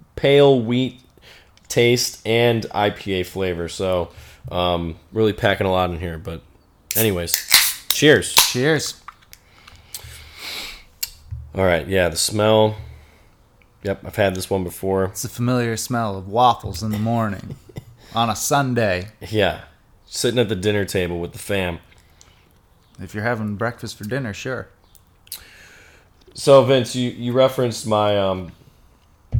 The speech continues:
Speaker 1: my belief about this, uh, this, this physical location. So,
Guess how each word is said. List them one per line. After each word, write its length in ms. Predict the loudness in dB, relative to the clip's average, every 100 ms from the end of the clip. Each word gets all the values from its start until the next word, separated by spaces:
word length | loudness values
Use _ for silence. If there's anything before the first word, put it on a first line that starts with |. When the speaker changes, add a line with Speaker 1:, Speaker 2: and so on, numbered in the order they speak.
| 0
Speaker 1:
my 120 | 2 4
belief 320 | 4 2 4
about 280 | 4 4 4
this, 440 | -4 -4 -8 -6
uh, 520 | 0 2 4 2 0 -4
this, 200 | -2 -2 -4
this 200 | -4 -4
physical 540 | 2 4 4 4 4 4
location. 680 | 2 2 2 2 0 -2
So, 440 | 0 2 4 4